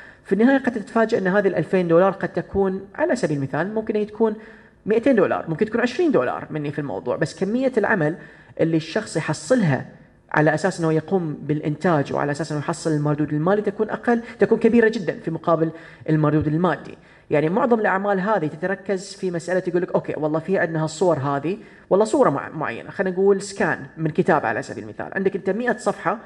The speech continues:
في كتاب، إنه والله تعال وتيبها مني على سبيل المثال، أو لا، أنت استلم اللي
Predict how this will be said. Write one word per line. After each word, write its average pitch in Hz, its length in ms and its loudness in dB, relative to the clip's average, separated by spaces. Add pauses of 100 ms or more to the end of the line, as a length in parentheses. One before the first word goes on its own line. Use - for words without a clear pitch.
(320)
في 170 80 0
كتاب، 147 340 -2 (520)
إنه 175 160 0
والله 185 180 4
تعال 202 280 2
وتيبها 214 540 -2 (160)
مني 139 260 -6
على 160 200 0
سبيل 151 220 0
المثال، - 340 -6 (140)
أو 240 180 4
لا، 226 300 0
أنت 185 160 -6
استلم 240 460 -6
اللي 180 200 -6